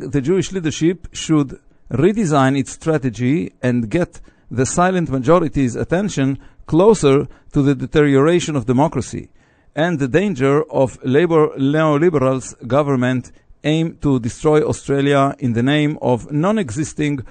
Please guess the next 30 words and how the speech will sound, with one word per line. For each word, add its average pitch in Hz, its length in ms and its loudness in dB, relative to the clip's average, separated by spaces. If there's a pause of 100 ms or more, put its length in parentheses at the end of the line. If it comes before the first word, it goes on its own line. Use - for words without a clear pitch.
(140)
false - 520 0
humanity. 123 640 -4 (760)
Now, 208 260 2
after 185 400 2
the 156 160 2
anti-Semites, 160 880 -4
uh, 139 200 -2
R 147 180 4
S 147 200 -4
A, 147 340 2
Republic 135 480 -4 (180)
of 123 140 -6
South 135 340 -4
Africa, 139 540 -2
applied 139 480 -4
to 135 360 -2
the 123 140 -4
International 131 500 -4
Court 139 360 -2
of 127 260 -2
Den 120 220 0
Haag 127 340 2 (500)
against 135 680 -2
the 131 120 -2 (100)
alleged 160 480 0
genocide 131 580 0
Israel 143 360 2
committed 143 440 -2
in 127 280 0
Gaza, 127 540 2